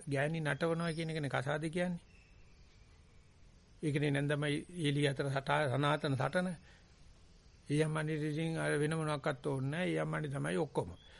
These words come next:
උනාට පස්සේ අම්මන්ට බොහෝම ලස්සනට වැඩේ අතට අරගත්තට පස්සේ මේ මෛත් එක්ක බුදිනවා නම් ඔය පරට්ටිත් එක්ක බෑ. පුළුවන් නම් අයින් කරවන්න තමයි අරපන්. ඉතින් මේ මනසට ඒ පීය ගන්න සිද්ධ වෙනවා. මේ තමයිම තෝරාගත්ත ගෑණියක් තමයි මේ වැඩේ කරන්නේ.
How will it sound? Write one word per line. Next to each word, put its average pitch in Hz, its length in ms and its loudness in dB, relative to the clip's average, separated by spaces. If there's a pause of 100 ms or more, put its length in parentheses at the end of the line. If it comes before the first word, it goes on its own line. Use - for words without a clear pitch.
(120)
උනාට 208 320 0
පස්සේ 220 400 0
අම්මන්ට 196 300 -4
බොහෝම 180 360 0
ලස්සනට 160 380 -2
වැඩේ 143 260 2
අතට 160 220 0
අරගත්තට 185 440 0
පස්සේ 123 420 -2 (420)
මේ 226 220 0 (360)
මෛත් 156 380 -4
එක්ක 180 160 -2
බුදිනවා 165 420 -2
නම් 240 180 -2 (120)
ඔය 160 220 2 (280)
පරට්ටිත් 147 520 -2
එක්ක 127 140 -6
බෑ. - 180 -10 (640)
පුළුවන් 143 320 -4
නම් 156 140 -6
අයින් 131 160 -2
කරවන්න 139 240 -4
තමයි 131 200 -6
අරපන්. - 240 -14 (800)
ඉතින් 233 200 -4
මේ 254 120 2
මනසට 226 320 -4
ඒ 202 100 0
පීය 208 240 -2
ගන්න 226 260 -2
සිද්ධ 233 240 -4
වෙනවා. 101 260 -8 (1700)
මේ 147 160 -4
තමයිම 208 340 2
තෝරාගත්ත 226 460 0
ගෑණියක් 208 380 0
තමයි 196 240 -4
මේ 180 140 -4
වැඩේ 165 220 -8
කරන්නේ. - 220 -16